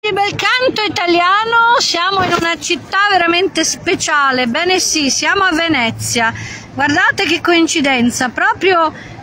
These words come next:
nel giorno in cui è nato Antonio Vivaldi, ci troviamo qui in missione musicale. Vedete che questo è il famosissimo Canal Grande. C'è una giornata meravigliosa perché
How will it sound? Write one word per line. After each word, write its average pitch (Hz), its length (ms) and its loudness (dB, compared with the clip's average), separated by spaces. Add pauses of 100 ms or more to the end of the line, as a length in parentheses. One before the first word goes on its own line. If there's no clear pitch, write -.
nel 302 300 2
giorno 311 800 2
in 285 200 2
cui 339 540 2 (320)
è 254 120 -2
nato 302 300 0
Antonio 320 420 2
Vivaldi, 415 1000 0 (560)
ci 302 160 0
troviamo 392 480 0 (120)
qui 392 480 0
in 392 100 2
missione 403 460 0
musicale. 302 760 0
Vedete 294 420 -2
che 294 140 -2
questo 294 320 0
è - 20 2
il 269 60 2
famosissimo 277 1000 2 (300)
Canal 277 400 0
Grande. 370 840 2
C'è 320 180 0
una 302 160 2
giornata 302 480 2
meravigliosa 302 1300 4
perché 240 600 0